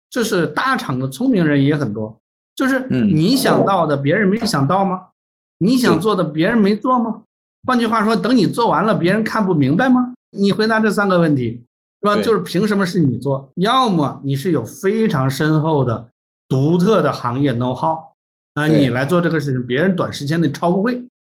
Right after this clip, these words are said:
Speaker 1: 我今天上午
Speaker 2: 对。
Speaker 1: 看一个演讲，他是做这种太空，确实一般人做不到，他有独特的背景和资源可以做。但是在咱们这种企业级，呃，这种创业里边，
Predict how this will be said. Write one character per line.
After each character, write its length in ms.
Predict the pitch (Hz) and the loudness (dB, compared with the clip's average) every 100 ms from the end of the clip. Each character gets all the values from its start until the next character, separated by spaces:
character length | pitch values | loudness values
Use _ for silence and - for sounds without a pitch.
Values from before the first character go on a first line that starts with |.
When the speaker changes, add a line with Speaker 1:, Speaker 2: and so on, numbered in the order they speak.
| _ | _
Speaker 1:
我 140 | 147 | -4
今 120 | 143 190 | 0 0
天 120 | 180 | 0
上 180 | 185 156 | 0 0
午 120 | 123 | -2
Speaker 2:
对。 20 | |
Speaker 1:
看 200 | 147 156 | -4 -2
一 60 | 139 | 0
个 80 | |
演 220 | 139 123 147 | 0 0 0
讲， 240 | 135 - _ _ - | -2 -6 _ _ -6
他 100 | 170 | 0
是 140 | 175 | 0
做 220 | 170 175 | 2 0
这 100 | 165 | 0
种 340 | 151 123 120 - - | -2 -4 -6 -16 -10
太 180 | - 143 | -6 -4
空， 420 | - 170 175 - _ _ | 0 0 -2 -8 _ _
确 240 | - 185 | -4 0
实 100 | 151 | 0
一 80 | 156 | 0
般 180 | 156 151 | 0 2
人 140 | 143 | 0
做 140 | 139 131 | 0 -2
不 60 | |
到， 280 | 127 139 139 - _ | -2 -4 -6 -18 _
他 140 | - 165 | -6 -2
有 120 | 139 | -2
独 240 | - 147 | -4 -4
特 120 | 160 | -2
的 80 | 147 | -2
背 180 | 131 147 | 0 -2
景 120 | 120 | -2
和 100 | 104 | -4
资 160 | 113 123 | -4 -4
源 120 | 113 | -4
可 120 | 107 | -4
以 60 | 107 | -8
做。 220 | 98 104 _ _ | -8 -14 _ _
但 160 | - 214 | -2 0
是 80 | 208 | 0
在 160 | 233 | -2
咱 240 | 180 123 117 | -2 -4 -4
们 80 | 185 | -2
这 80 | |
种 160 | 180 170 | 0 0
企 240 | 175 - | 0 -4
业 160 | 120 165 | 0 0
级， 340 | 147 123 123 123 _ _ | 2 0 -2 -6 _ _
呃， 160 | - 123 | -8 -4
这 140 | 123 | -2
种 260 | 131 117 107 | -2 -2 -2
创 220 | - 143 | 0 0
业 140 | 139 131 | 2 0
里 100 | 107 | -4
边， 260 | 101 104 | -10 -12